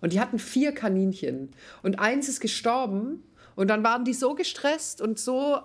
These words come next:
äh, und sie konnten es nicht retten, dass sie die anderen drei im Wald ausgesetzt haben. Und dann haben sie, <laughs> und dann haben sie hinterher gesagt,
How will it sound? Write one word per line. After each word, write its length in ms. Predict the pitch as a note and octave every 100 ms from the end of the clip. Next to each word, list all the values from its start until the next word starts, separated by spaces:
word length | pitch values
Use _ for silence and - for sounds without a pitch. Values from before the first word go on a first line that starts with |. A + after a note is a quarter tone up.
| -
äh, 300 | A#3+ B3+ B3+
und 340 | - A3+ A3 -
sie 180 | A3 A3+
konnten 240 | A3+ A#3
es 140 | A3 -
nicht 200 | A3+ -
retten, 300 | C#4+ C#4 B3+
dass 140 | A3+
sie 80 | A3
die 120 | G3
anderen 280 | A#3+ C#4+ C#4+
drei 180 | - G#3+
im 180 | G3 F#3
Wald 300 | G3 A#3+ B3+
ausgesetzt 580 | A3+ G#3 G#3 G3 G3 F#3+
haben. 320 | F3+ F#3+ G#3+ - - _
Und 120 | A3 G#3+
dann 180 | G#3
haben 160 | A3 B3+
sie, 200 | B3 A3+ - _ - - F#3+ _
<laughs> 600 | F#3+ - - - - -
und 120 | A3
dann 160 | G#3+ G#3+
haben 140 | A#3+ B3
sie 160 | G#3+ F#3
hinterher 580 | B3+ D#4+ D#4+ A3 G3+
gesagt, 680 | F#3 F3+ F3 D#3+ F3+ B3+ -